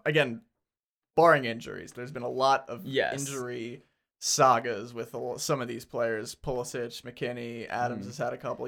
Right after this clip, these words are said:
Speaker 1: Reyna's had a
Speaker 2: And
Speaker 1: couple.
Speaker 2: obviously the main one that will
Speaker 1: <clears throat>
Speaker 2: affect us is the Miles Robinson injury, which will most likely keep him out of the
Speaker 1: Yeah.
Speaker 2: World Cup.
Speaker 1: Um, all right,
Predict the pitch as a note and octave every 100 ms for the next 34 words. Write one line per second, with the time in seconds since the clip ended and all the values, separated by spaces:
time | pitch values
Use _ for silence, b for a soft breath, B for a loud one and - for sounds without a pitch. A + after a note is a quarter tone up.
0 | B2+ B2 B2 B2 B2+ B2 B2+ A#2+ C#3 C#3
1 | C#3 C3+ A#2+ A#2 A2+ A2+ A2 G#2 G2+ G2+
2 | F2 - - B2 A#2+ G#2+ D#2+ - A3+ A3
3 | G3+ F2+ - - - _ - F2+ E2+ -
4 | F2+ G#2 G2+ A2 A2 G#2 G2+ G#2+ G2+ G2
5 | G2 G2+ C2+ D#2+ C2+ E2+ D#2+ - G2+ G2+
6 | F#2+ G2 F2+ E2+ E2+ - G2+ - F#2 D2+
7 | C2+ - C2+ C2 C2+ - _ _ - D#2
8 | A#1+ - A#1 - _ A#2 A2 G#2 G2+ F#2+
9 | D#2+ - _ _ _ _ _ _ - A2+